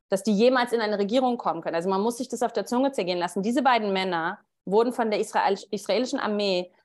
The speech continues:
als zu extremistisch eingeschätzt und deswegen durften sie nicht in die israelische Armee. Und diese zwei Menschen, der eine ist jetzt Finanzminister, der Smotrich, und der Ben Gvir ist,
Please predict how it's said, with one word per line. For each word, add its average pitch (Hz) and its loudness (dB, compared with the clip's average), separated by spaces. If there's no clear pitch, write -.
als - -4
zu 320 4
extremistisch 254 0
eingeschätzt 262 0
und 226 0
deswegen 262 2
durften 294 2
sie 247 0
nicht 254 0
in 247 -2
die 226 -2
israelische 220 -2
Armee. 180 -4
Und 220 0
diese 359 6
zwei 247 2
Menschen, 247 -2
der 226 2
eine 254 2
ist 311 -4
jetzt 262 -6
Finanzminister, 330 0
der 302 2
Smotrich, 320 -2
und 247 0
der 233 4
Ben 233 2
Gvir 269 2
ist, 247 -2